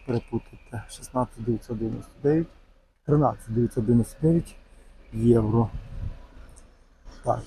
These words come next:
тут же, бачите, два автомобіля продано. Здається, такий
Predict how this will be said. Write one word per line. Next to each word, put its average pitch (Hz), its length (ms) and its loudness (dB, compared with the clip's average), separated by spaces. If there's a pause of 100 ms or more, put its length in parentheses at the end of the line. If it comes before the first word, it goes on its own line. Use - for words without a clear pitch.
тут 127 180 2
же, 120 120 2
бачите, 113 420 2
два 117 260 4 (360)
автомобіля 117 440 2
продано. 120 540 4 (1500)
Здається, 123 420 2
такий 120 300 0